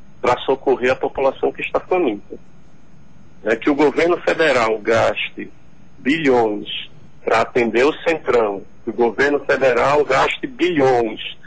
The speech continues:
para manter privilégios das Forças Armadas,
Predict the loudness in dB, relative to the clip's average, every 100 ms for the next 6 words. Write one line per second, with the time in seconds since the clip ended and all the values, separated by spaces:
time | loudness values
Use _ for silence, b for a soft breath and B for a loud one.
0 | B B -16 -4 2 2 4 2 2 0
1 | 0 2 0 2 4 4 4 2 -2 -4
2 | -6 -6 -4 0 0 -2 0 0 0 0
3 | 2 2 2 2 2 -4 -12